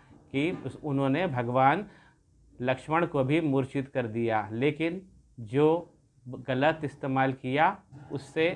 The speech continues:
उसकी भी गर्दन कट गई। मित्रों, अब शब्द हमारे कंठ से निकलते हैं और एक धार के रूप में निकलते। केतु, खराब केतु यही चाहते हैं कि आप गाली बको और आपका गला कट जाए और आपको मुक्ति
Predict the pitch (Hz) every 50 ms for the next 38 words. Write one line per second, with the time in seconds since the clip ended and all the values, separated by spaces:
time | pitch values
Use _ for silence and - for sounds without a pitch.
0 | - - 143 131 - - - 160 151 135 131 156 180 165 123 131 123 123 113 131
1 | 135 143 135 - - 113 104 120 110 110 107 104 104 101 - - - _ _ _
2 | - 127 131 - 151 165 175 - 127 143 156 - - - 131 107 - - 117 120
3 | 131 127 123 123 139 151 - - - 143 156 156 160 160 147 - 147 123 113 104
4 | - 113 107 101 - 120 113 104 104 107 104 - - - - - - - 131 143
5 | 151 165 165 139 117 104 104 127 143 165 160 151 151 143 123 131 139 139 139 135
6 | 127 123 123 120 - 131 131 127 - 180 180 - 151 147 147 147 147 196 180 156
7 | 147 - - - _ _ - 160 160 170 180 196 196 - 196 190 196 208 208 202
8 | 185 175 208 220 220 208 190 185 185 202 196 196 196 190 202 196 196 190 165 170
9 | 170 170 180 185 180 175 180 175 - 175 160 143 - 139 143 135 135 131 127 -
10 | - 131 123 113 117 117 131 156 190 208 - - - _ _ _ - 139 135 117
11 | 131 127 110 117 113 113 110 107 104 - - _ _ - 110 117 120 110 104 127
12 | 120 113 - - - 156 175 170 156 123 120 123 - 135 135 - _ - 127 135
13 | 160 190 185 -